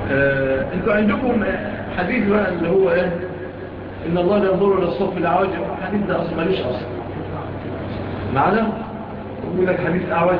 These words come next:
أعوج. خير إن شاء الله. المهم، أنت مأمور بتسوية الصفوف، صح، واستقامتها. "لا تسوون صفوفكم أو لا يخالفن الله بين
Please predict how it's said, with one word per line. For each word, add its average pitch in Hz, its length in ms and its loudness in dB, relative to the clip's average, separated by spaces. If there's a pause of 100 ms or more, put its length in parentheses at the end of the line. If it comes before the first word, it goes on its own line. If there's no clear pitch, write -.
أعوج. 113 220 0 (2000)
خير 233 180 2
إن 202 160 2
شاء 175 120 2
الله. - 180 -2 (420)
المهم، 208 420 4 (1000)
أنت 247 220 2
مأمور 196 420 2
بتسوية 190 460 4
الصفوف، - 420 -4
صح، - 280 -2 (640)
واستقامتها. 196 840 2 (960)
"لا 127 60 -2
تسوون 185 680 2
صفوفكم 208 760 0 (600)
أو 196 140 4
لا 185 180 4
يخالفن 170 560 0
الله 160 400 2
بين 165 180 2